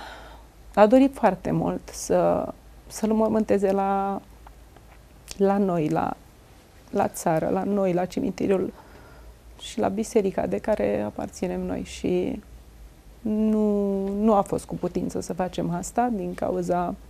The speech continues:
soției. A vrut, era normal să-și dorească și ea să îl aibă aici, să-l aibă în București, alături de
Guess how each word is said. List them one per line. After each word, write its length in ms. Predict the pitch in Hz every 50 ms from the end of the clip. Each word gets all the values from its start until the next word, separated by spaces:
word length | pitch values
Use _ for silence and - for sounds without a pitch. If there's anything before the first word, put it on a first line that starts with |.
| - - -
soției. 640 | - - - 208 - - - - - - - - -
A 60 | -
vrut, 360 | 226 226 233 233 220 - - - - - - - - - - - -
era 340 | - 214 208 202 208 214 214 - - - -
normal 560 | - - 185 180 175 180 190 196 190 - - - -
să-și 280 | - - - 170 165
dorească 380 | 185 180 180 190 196 - - -
și 200 | 170 - - 185
ea 120 | 180 -
să 260 | - - - - - - - - - - - - - - - -
îl 260 | - 180 175 - -
aibă 500 | 180 180 170 170 165 165 160 165 - - - - - - - - - - - - - - - - - - -
aici, 480 | - 185 180 185 190 196 - - - - - - - - - - - -
să-l 240 | - - 226 226
aibă 200 | 226 220 202 202
în 100 | 196 185
București, 520 | 180 180 175 - 175 175 175 - - - 202
alături 420 | 190 185 185 185 - 185 175 185
de 360 | 170 175 165 175 165 170 180